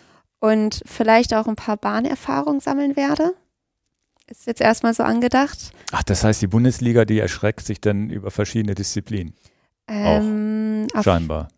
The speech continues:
Speaker 1: Vielleicht.
Speaker 2: Vielleicht.
Speaker 1: <laughs> Also es sind wahrscheinlich vor allem die Straßenrennen,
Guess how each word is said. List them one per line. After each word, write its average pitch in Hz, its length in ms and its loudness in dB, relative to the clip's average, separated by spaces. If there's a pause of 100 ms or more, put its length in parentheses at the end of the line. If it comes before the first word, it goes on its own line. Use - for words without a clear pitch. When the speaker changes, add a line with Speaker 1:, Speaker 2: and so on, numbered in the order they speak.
(880)
Speaker 1:
Vielleicht. 247 600 -10 (120)
Speaker 2:
Vielleicht. 403 560 8
Speaker 1:
<laughs> - 40 6 (600)
Also 240 140 8
es 254 80 2
sind 277 260 4
wahrscheinlich 233 520 4
vor 185 100 4
allem 196 220 2
die - 60 -6
Straßenrennen, 269 840 -2